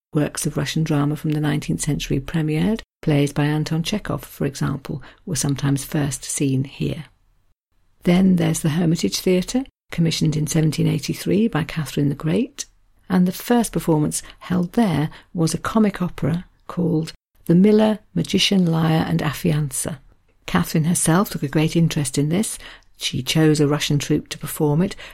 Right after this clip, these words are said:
but she personally invited actors and artists from Italy, France and Germany to take part. Again, it fell out of use in Soviet times, but it's been since restored.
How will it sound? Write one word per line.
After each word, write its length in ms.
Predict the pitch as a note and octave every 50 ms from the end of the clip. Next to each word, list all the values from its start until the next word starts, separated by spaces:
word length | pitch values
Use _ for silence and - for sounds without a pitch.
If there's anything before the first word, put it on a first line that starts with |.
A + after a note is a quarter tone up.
| -
but 160 | - - - -
she 120 | - F3+
personally 600 | - - - A#3+ A3+ A3 - - G#3+ F#3+ F#3 F#3
invited 640 | F3+ E3+ D#3+ E3 D#3+ D#3+ D#3 - - C3+ C#3 - - _ _ _ -
actors 420 | - - - - - - D#3+ -
and 100 | D#3+ D#3
artists 440 | D#3 D3 C#3+ C#3 - - - - -
from 200 | - D#3+ D3+ -
Italy, 400 | - D3 - - D#3 D3+ D3 D3
France 480 | C#3 - - D#3 D3 C#3+ C#3+ C#3 - -
and 80 | D#3 C#3
Germany 500 | - D3 D3 - C3 - - D3 - - -
to 100 | - -
take 300 | - - D#3 - - -
part. 460 | - - - C3 C3 C3 - - - - _ _ _ _ _ _ _ _ _ _ _ _ _ _ _ _ -
Again, 320 | C3 C#3+ D#3 E3 E3 D#3+
it 120 | - -
fell 180 | - - F3+ E3
out 200 | D#3+ D#3+ D#3+ -
of 80 | D#3 D3+
use 320 | D3+ D#3+ F3 - - -
in 140 | - D#3+ C#3+
Soviet 460 | - - D#3+ D#3+ E3 D#3+ E3 - -
times, 400 | - - D#3+ D#3+ F3 F#3 G3 -
but 160 | - D#3 -
it's 100 | D#3+ -
been 240 | - - D#3+ D#3+ D#3
since 380 | - - - D#3+ D#3+ - - -
restored. 640 | - - - - - D3+ D3 D3 E3+ F#3+ G#3 -